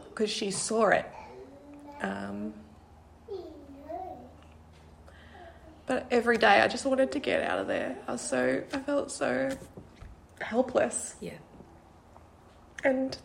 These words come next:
Speaker 1: I went for two and a half years. And I just begged Peter, just,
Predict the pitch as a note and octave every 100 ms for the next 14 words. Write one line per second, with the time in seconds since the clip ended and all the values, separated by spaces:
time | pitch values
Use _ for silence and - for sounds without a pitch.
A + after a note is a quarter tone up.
0 | - C#4 C4 C4 C#4 - - B3+ A#3+ B3
1 | A#3+ A#3+ A#3 B3 D#4 F#4 - - - -
2 | - - - - - - - - - -
3 | - - - - - - - - - C#4+
4 | C#4+ B3 B3+ A#3 A#3 - - A#3+ - -
5 | C4